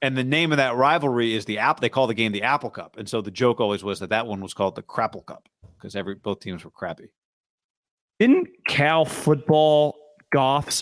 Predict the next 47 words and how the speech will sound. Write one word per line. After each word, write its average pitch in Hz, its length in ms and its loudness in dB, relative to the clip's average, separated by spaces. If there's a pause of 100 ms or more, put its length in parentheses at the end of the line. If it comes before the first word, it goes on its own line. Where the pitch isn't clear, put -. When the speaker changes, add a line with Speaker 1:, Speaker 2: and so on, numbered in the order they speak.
Speaker 2:
first - 480 2
year 135 320 6
win 123 500 2 (100)
and 131 120 0
Sonny 135 220 4
Dykes' 127 260 0
first 139 300 0
year 135 200 6
win 127 380 4 (180)
one 131 260 4
game? 131 300 2 (220)
Speaker 1:
Yeah, 120 200 2
and 120 140 -6
it 123 100 0
was 113 280 -6
an 113 180 -12
F 127 180 -2
C 113 220 -4
S - 200 -4
win, 78 160 -10
I'm 73 100 -14
pretty 80 220 -16
sure. 76 320 -14 (120)
They 117 100 2
won, 120 300 0
like, 98 240 -2
week 120 200 -2
one 107 200 2
or 104 40 0
week 104 180 -4
two 98 220 -2
against, 87 300 -10
like, 80 280 -10
you 190 60 -10
know, 165 220 -12
Speaker 2:
They 156 160 0
Speaker 1:
Portland 160 60 4
Speaker 2:
lost 151 300 2
Speaker 1:
State. 156 260 -2
Speaker 2:
every 143 200 4
Pac-twelve 131 600 0
game. 101 320 -4 (380)
Speaker 1:
I 127 180 0
think 127 340 -2
so. 76 480 -12 (180)
Uh, 87 240 -8
Speaker 2:
So, 78 360 -6